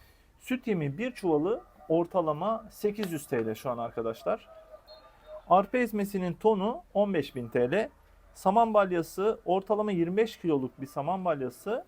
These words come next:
altmış T L. Mısır sılaşının tonu beş bin dört yüz, beş bin beş yüz T L.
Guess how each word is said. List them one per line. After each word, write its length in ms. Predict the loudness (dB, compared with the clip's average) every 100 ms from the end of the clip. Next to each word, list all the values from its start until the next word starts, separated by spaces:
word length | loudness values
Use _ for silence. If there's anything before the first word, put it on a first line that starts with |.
| _
altmış 340 | 4 4 0 0
T 200 | 4 6
L. 180 | 4 2 _
Mısır 340 | -8 -8 -2 -4
sılaşının 720 | -4 -4 -2 -2 -6 -8 -10 -6
tonu 420 | -4 -2 -2 -2 -8 -20 -20 -20 _ -2
beş 300 | -2 -2 -6
bin 220 | -4 0
dört 260 | 0 0
yüz, 200 | -8 -2
beş 300 | -2 -2 -4
bin 180 | -6 -4
beş 240 | -4 -6 -10
yüz 140 | -6
T 220 | -4 -2
L. 180 | -2 -4